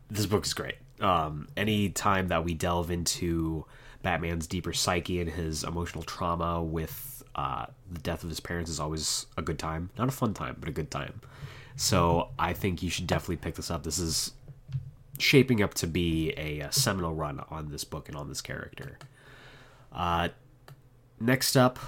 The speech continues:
another Batman book. Uh, this is Batman Annual number three, written by Tom Taylor with art by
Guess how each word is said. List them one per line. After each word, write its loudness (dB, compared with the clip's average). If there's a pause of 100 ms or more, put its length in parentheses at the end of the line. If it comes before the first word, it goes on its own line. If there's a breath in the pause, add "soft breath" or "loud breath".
(160)
another 4
Batman 4
book. 0 (840)
Uh, 4
this 4
is 2
Batman 2
Annual 0
number 0
three, 2
written 0
by -2
Tom -2
Taylor -2
with -4
art -2
by 0